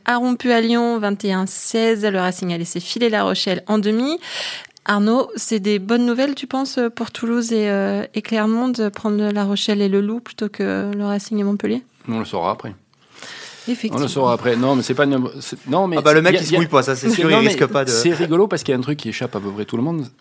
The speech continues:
Speaker 2: On dit c'est des, c'est des demi-finales surprises. Oui, oui. Il y a une équipe sur les quatre qui joue, qui était déjà là l'année dernière, c'est le Loup.
Speaker 3: Hum.
Speaker 2: Donc, euh,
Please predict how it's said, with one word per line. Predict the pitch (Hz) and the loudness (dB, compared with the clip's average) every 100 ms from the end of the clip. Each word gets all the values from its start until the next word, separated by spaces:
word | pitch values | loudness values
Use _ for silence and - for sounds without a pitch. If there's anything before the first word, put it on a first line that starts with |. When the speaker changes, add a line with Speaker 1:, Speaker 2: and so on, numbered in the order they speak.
| - - | -14 -8
Speaker 2:
On | |
dit | 107 110 | -8 -6
c'est | 101 | -4
des, | 95 85 | -4 -6
c'est | - | -8
des | 95 | -6
demi-finales | 92 104 107 104 | -4 -4 -2 -4
surprises. | 98 107 95 - 123 | -4 -6 -6 -6 -4
Oui, | 117 156 110 - | -2 -4 -6 -10
oui. | - 131 120 _ - - | -6 -6 -8 _ -20 -10
Il | 101 - | -8 -4
y | 107 | -4
a | - | -2
une | 160 151 | -2 -2
équipe | 147 143 | -2 -4
sur | - | -2
les | 104 | -2
quatre | 101 135 | -2 -4
qui | - - 101 98 | -6 -6 -4 -4
joue, | 98 98 85 - | -4 -6 -8 -16
qui | - 110 104 | -6 -4 -2
était | 95 98 | -2 0
déjà | 117 113 | 0 2
là | 113 101 - | 2 0 -2
l'année | 95 101 | -2 0
dernière, | 98 104 135 | 0 0 0
c'est | - | -2
le | 110 | 0
Loup. | 110 104 - - | 0 0 -6 -12
Speaker 3:
Hum. | 107 - - | -14 -16 -12
Speaker 2:
Donc, | 92 80 | -10 -8
euh, | 71 | -10